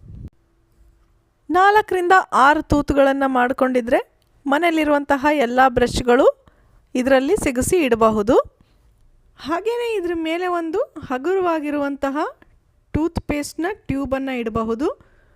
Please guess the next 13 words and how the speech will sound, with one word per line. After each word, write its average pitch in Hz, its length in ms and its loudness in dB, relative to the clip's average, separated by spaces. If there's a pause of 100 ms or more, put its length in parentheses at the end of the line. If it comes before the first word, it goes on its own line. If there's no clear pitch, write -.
(520)
ಪೂರ್ತಿ 392 420 -2
ಫುಲ್ 339 360 -2
ಆಗಿರೋ 320 360 -4
ಟ್ಯೂಬ್ 285 340 -4
ಇಟ್ರೆ 285 280 -6
ಹೆವಿ 262 320 -4
ಆಗುತ್ತೆ. 247 680 -6 (1120)
ಹಾಗಾಗಿ 330 600 -4 (720)
ಕೇವಲ 359 400 -2
ಹಗುರವಾಗಿರುವಂಥದ್ದನ್ನ 269 1300 -4
ಮಾತ್ರ 240 380 -6
ಇಲ್ಲಿ 262 340 -2
ಉಪಯೋಗಿಸಿ. 233 720 -4